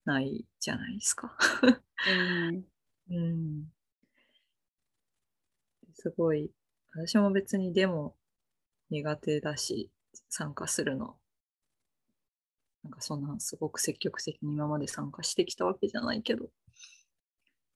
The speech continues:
Speaker 1: もっと気楽に参加できるといいなぁと思うが、
Speaker 2: うん。
Speaker 1: これと、この資本主義の中で労働、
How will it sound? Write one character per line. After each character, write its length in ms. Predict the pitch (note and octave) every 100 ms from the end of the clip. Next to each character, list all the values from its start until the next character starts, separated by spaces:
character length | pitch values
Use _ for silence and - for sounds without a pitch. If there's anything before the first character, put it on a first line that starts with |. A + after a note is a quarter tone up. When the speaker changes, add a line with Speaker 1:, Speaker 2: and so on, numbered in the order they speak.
| _ _ _ _ _ _ _ _ _ _ _ _ _ _ _ _ _ _ -
Speaker 1:
も 220 | D#3 D3
っ 40 | -
と 120 | - - _ _ _ _ _ _ _ _ _ _ _ _
気 100 | -
楽 280 | F3 - E3+
に 200 | D#3 D#3+
参 240 | - E3 D#3
加 160 | E3
で 120 | D#3
き 180 | D#3 F3
る 260 | D#3+ D3+ - _ _ _ _ -
と 60 | -
い 340 | D#3+ D#3+ D3+
い 40 | C#3+
な 600 | C#3 C#3+ C#3+ C#3+ C#3+ C#3+
ぁ 140 | -
と 100 | - - -
思 320 | D3+ C#3+ C#3
う 80 | D#3
が、 200 | - - _ _ _ _ -
Speaker 2:
う 80 | G3
ん。 480 | F#3+ F3 E3+ E3 - _ _
Speaker 1:
こ 80 | F3+
れ 140 | F3
と、 400 | F3 E3 E3+ - _ _ _ _ _ _ _ _ _ _ _ _
こ 140 | - E3+
の 160 | E3
資 160 | - G3
本 280 | - E3+ E3
主 160 | -
義 200 | E3+ E3+
の 140 | D#3+ D#3+
中 280 | F3 F3+ E3
で 120 | D#3+
労 260 | E3+ E3+
働、 240 | E3 F3+